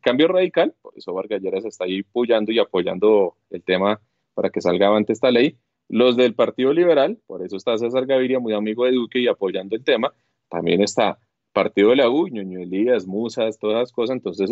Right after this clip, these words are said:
Ruiz Barreras para abajo están apoyando este tema de la ley, entonces ya entendemos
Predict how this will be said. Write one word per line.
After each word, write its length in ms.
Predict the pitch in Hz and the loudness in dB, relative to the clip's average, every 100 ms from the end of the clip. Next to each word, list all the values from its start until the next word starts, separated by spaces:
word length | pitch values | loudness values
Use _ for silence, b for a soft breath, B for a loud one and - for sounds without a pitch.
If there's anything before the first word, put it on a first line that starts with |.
| 110 | 0
Ruiz 200 | 104 95 | 2 4
Barreras 400 | 95 92 113 117 | 4 4 2 4
para 180 | 123 117 | 4 6
abajo 240 | 117 113 | 4 2
están 200 | - 101 | -4 -6
apoyando 440 | 101 101 92 90 | -4 -4 -4 -8
este 160 | 95 - | -12 -10
tema 240 | 104 98 | -8 -6
de 60 | 104 | -4
la 100 | 139 | 0
ley, 160 | - 90 | 0 0
entonces 600 | - 95 92 117 123 - _ _ - | -4 -8 -2 -2 -4 -10 _ _ -2
ya 160 | 120 | 0
entendemos 680 | 147 156 165 143 123 127 - | 2 2 0 0 -2 -6 -10